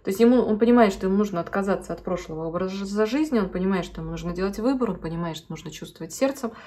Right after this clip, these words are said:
Он просто оттягивает момент, он т-, тянет время. Его самые главные страхи в браке — это он сам. Смогу, не смогу, получится у меня, не получится и так далее, и так далее. А что для него самое главное в отношениях с женщиной?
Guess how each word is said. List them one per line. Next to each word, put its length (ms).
Он 120
просто 240
оттягивает 500
момент, 320
он 120
т-, 140
тянет 320
время. 320
Его 260
самые 380
главные 380
страхи 360
в 60
браке — 380
это 240
он 120
сам. 420
Смогу, 420
не 120
смогу, 420
получится 480
у 20
меня, 120
не 100
получится 480
и 40
так 180
далее, 280
и 20
так 200
далее. 300
А 100
что 240
для 120
него 180
самое 460
главное 460
в 60
отношениях 600
с 40
женщиной? 600